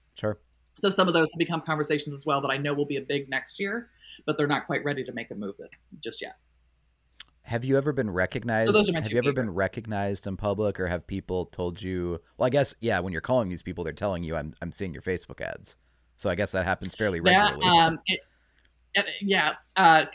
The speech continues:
Speaker 2: and I, 'cause I'm a realtor and don't have enough to do, we're homeschooling too. So as we're touring properties or I'm running around town with my son, we'll stop at museums or planetariums and that sort of thing.
Speaker 1: Okay.
Speaker 2: So we'd stop by the Onslow County Museum, which is,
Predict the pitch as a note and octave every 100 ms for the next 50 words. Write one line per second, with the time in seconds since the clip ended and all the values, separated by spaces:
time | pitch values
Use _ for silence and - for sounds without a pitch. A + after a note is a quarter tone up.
0 | G3+ F#3 F3+ - G3 F#3 F3 F3 G3+ E3+
1 | D#3+ E3 D#3+ D3+ D#3 D3+ C#3 C#3+ F3 D#3+
2 | - C#3 C#3+ - E3 C#3 B2 D3 C3+ -
3 | - - F3+ E3+ F#3+ F#3 F3+ - G3+ F#3
4 | F3 F#3+ F3 E3 D#3+ D#3+ D3 D3+ D#3 D#3
5 | D3+ D3 D#3+ D3+ D3 C#3+ C#3+ E3 D3+ D3
6 | E3+ E3+ D#3+ D3 C#3+ C#3+ F3 E3 D#3 D#3
7 | C#3 - D3+ C#3 C#3+ F3 E3 D#3+ D3+ D3+
8 | D3 C#3 - C#3+ C3+ C3+ B2 C3+ - -
9 | - - F3 E3+ F3+ E3 E3+ D#3+ D#3 F3
10 | F#3+ G3 F#3+ F#3+ E3+ D#3+ D#3 D#3+ D#3 D3+
11 | D3 D3